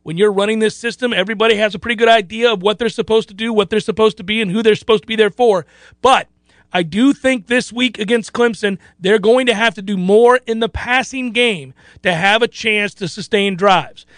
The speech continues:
It's not that they can't be in the game. Again, see Clemson's offense struggling, see Florida State's front four playing really, really well. It's just that if they're gonna win the game, if they're gonna score enough points to, and or sustain drives to flip field, they're gonna have to find a way to throw the football a little bit more.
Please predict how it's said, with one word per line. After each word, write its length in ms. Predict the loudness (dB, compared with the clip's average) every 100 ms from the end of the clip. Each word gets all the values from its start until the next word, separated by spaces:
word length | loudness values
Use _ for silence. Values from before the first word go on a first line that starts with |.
| -20
It's 100 | -6
not 160 | -4 -2
that 140 | -2
they 80 | -4
can't 260 | -2 -2 -2
be 180 | -2
in 120 | 0 -2
the 80 |
game. 240 | -2 -2 0
Again, 340 | 0 0 0
see 320 | -4 -8 -6
Clemson's 400 | -2 -2 -2 0
offense 380 | 2 2 2 -6
struggling, 460 | -2 0 0 -4 -6
see 200 | -8 -8
Florida 280 | 0 0 0
State's 280 | -4 -8
front 240 | -2 -2 -2
four 260 | 0 2
playing 360 | 2 -2 -2 0
really, 180 | 0 2
really 220 | 0 0
well. 280 | 2 2 0 _ -20 _
It's 200 | -4 -4
just 220 | -2 -2 0
that 180 | 0
if 140 | 0 0
they're 140 | -2
gonna 200 | 0 -2
win 280 | 0 0 0
the 80 | -2
game, 260 | -2 0
if 60 | -2
they're 100 | -4
gonna 140 | -4
score 360 | -6 0 2 2
enough 300 | 2 -2 -2
points 300 | -4 -4 -2
to, 200 | -6 -2
and 240 | 0 0
or 140 | 2 0
sustain 460 | -2 -4 -2 -2
drives 260 | 2 2 0
to 100 | -6
flip 240 | -4 -4
field, 380 | -2 -2 -2 -4 -12 -20 -20 _
they're 180 | 0 2
gonna 320 | 2 2 2
have 240 | -2 -4
to 80 | -4
find 320 | -2 -2 0
a 40 | 0
way 340 | 0 0 -2 -10 _ _ _ _ _ _ -4
to 100 | -2
throw 240 | 2 2 2
the 80 |
football 400 | 2 -2 2 2
a 40 | 2
little 120 | 0
bit 160 | -2 -4
more. 220 | -6